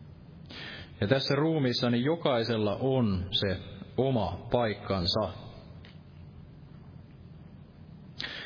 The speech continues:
Eli voidaan myös ajatella näin käänteisesti, että kyllä se sota sitä yhtä miestäkin aina kaipaa.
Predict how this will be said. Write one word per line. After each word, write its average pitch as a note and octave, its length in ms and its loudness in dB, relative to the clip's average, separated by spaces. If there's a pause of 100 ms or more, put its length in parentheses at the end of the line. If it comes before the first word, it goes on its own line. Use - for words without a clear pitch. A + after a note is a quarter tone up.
(160)
Eli G#2 160 4
voidaan A2+ 320 6
myös A2+ 180 4
ajatella A2+ 320 4
näin A2+ 180 6
käänteisesti, G#2 760 2
että G2 200 0
kyllä G#2 280 2
se G#2+ 200 0 (600)
sota B2+ 440 2
sitä G#2+ 320 2 (340)
yhtä B2+ 420 4
miestäkin A2 640 4
aina G2+ 220 4
kaipaa. G#2+ 840 2